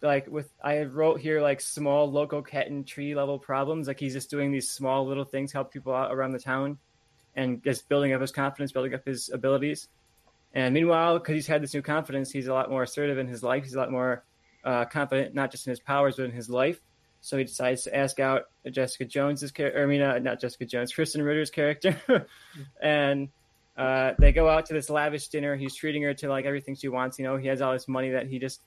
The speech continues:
came to, and he's really kind of showing it, and she's impressed, and she's kind of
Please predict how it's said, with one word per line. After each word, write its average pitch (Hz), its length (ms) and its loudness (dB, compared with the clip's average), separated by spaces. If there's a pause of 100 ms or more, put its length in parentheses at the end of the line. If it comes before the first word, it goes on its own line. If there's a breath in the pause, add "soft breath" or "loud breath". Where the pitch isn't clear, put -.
came 131 380 -4
to, 131 220 0
and 131 80 -2
he's 127 220 -6
really 131 320 -2
kind 127 220 -2
of 123 80 -6
showing 131 320 0
it, 135 80 -4
and 135 100 -10
she's 127 160 -10
impressed, 135 400 -4
and 131 100 -6
she's 123 300 -8
kind 131 240 0
of 127 160 2